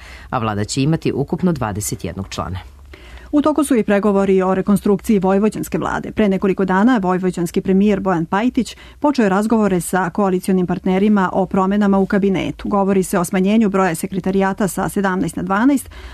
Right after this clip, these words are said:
Speaker 2: ali i o redukciji broja zamenika i pomoćnika sekretara. Građani, međutim, ne veruju da ih čekaju bolji dani. Pripremila Bojana Karavidić.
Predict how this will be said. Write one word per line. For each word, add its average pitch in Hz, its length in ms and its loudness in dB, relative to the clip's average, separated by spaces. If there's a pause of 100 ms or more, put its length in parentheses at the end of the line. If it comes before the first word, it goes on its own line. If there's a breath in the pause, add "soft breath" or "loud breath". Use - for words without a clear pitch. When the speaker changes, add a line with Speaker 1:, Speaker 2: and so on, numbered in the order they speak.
Speaker 2:
ali 269 320 2
i 208 140 4
o 190 80 2
redukciji 190 460 0
broja 190 240 0
zamenika 196 540 0
i 190 120 2
pomoćnika 190 640 -2
sekretara. 180 600 -2
Građani, 202 400 0
međutim, 247 360 4
ne 240 200 4
veruju 220 300 2
da 151 80 -6
ih 170 120 -6
čekaju 202 420 0
bolji 170 260 0
dani. 165 340 -2
Pripremila 240 480 2
Bojana 180 320 -2
Karavidić. - 640 -6